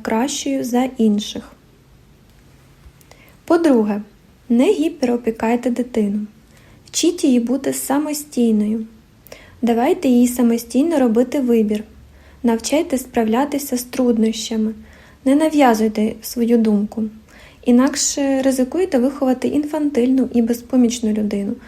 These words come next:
яка не розуміє, чого вона насправді хоче і що робить її щасливою. По-третє, вчіть дитину бути переможцем, найкраще власним прикладом. Для цього треба позбутися ж звички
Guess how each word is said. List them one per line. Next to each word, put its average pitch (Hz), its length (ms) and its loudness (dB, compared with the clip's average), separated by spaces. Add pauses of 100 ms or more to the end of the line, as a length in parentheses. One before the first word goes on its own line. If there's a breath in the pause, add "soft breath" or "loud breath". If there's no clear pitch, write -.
(340 loud breath)
яка 254 240 0
не 285 120 2
розуміє, 285 580 0
чого 240 280 -2
вона 233 200 2
насправді 220 560 -2
хоче 277 540 -6 (380 loud breath)
і 233 100 -2
що 294 300 0
робить 254 400 0
її 226 200 2
щасливою. 208 720 -4 (1120 soft breath)
По-третє, 240 560 0 (640 loud breath)
вчіть 415 460 0
дитину 254 480 2
бути 254 380 0
переможцем, 240 1000 2 (640 soft breath)
найкраще 240 580 -2
власним 240 540 0
прикладом. 214 720 -4 (720 loud breath)
Для 233 220 2
цього 311 440 -2 (460 loud breath)
треба 330 280 2
позбутися 294 680 -2
ж 247 80 0
звички 247 760 -4